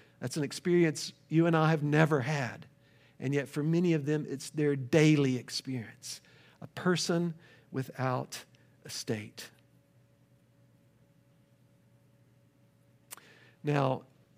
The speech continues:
I'll just close, leave you with this question. Really, my time is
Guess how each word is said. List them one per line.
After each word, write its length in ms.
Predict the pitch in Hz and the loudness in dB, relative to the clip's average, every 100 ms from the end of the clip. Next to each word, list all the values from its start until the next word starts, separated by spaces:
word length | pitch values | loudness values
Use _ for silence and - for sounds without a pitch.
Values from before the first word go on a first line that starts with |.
| - | -10
I'll 140 | 127 139 | -6 -2
just 380 | 175 160 - | -2 -4 -8
close, 680 | - - 143 139 135 - - - | -8 -2 0 2 0 -6 -12 -8
leave 280 | 135 147 143 | -2 -2 -2
you 100 | 135 | -4
with 120 | 123 | -4
this 160 | 131 | -6
question. 500 | - - 135 - 131 | -6 -4 -2 -2 -6
Really, 300 | 131 131 131 | -4 -4 -4
my 180 | 127 123 | -6 -8
time 460 | 120 - 151 139 131 | -8 -4 -4 -4 -6
is 180 | 120 110 | -10 -10